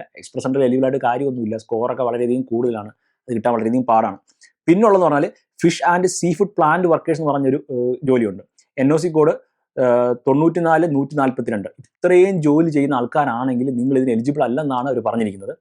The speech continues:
പിന്നെ ഞാൻ പറഞ്ഞായിരുന്നു നമുക്ക് നാട്ടിൽ നിന്ന് അപ്ലൈ ചെയ്യാൻ പറ്റുമെന്ന്. ഇപ്പൊ കാനഡയിലുള്ള ആളല്ല, ഇപ്പൊ നമ്മുടെ നാട്ടിൽ കേരളത്തിൽ നിന്ന് അല്ലെങ്കിൽ ദുബായിൽ വർക്ക് ചെയ്യുന്ന ഒരാളാണെങ്കിൽ നിങ്ങൾ ഈ പ്രോഗ്രാം വഴി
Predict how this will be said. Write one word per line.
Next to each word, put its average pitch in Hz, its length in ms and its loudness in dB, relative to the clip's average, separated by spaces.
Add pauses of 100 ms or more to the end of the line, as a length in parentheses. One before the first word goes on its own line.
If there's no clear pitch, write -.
പിന്നെ 180 160 0
ഞാൻ 185 180 2
പറഞ്ഞായിരുന്നു 160 480 2
നമുക്ക് 156 200 -2
നാട്ടിൽ 160 340 2
നിന്ന് 175 140 2
അപ്ലൈ 135 160 0
ചെയ്യാൻ 127 140 2
പറ്റുമെന്ന്. 107 280 -2
ഇപ്പൊ 131 180 -4
കാനഡയിലുള്ള 139 440 2
ആളല്ല, 127 380 4 (140)
ഇപ്പൊ 123 140 -6
നമ്മുടെ 120 180 0
നാട്ടിൽ 117 260 -2
കേരളത്തിൽ 120 380 0
നിന്ന് 110 140 -4
അല്ലെങ്കിൽ 117 240 -2
ദുബായിൽ 113 340 0
വർക്ക് 113 200 -2
ചെയ്യുന്ന 120 180 -2
ഒരാളാണെങ്കിൽ 127 640 0 (320)
നിങ്ങൾ 131 200 4
ഈ 135 100 4 (100)
പ്രോഗ്രാം 127 340 2
വഴി 127 180 2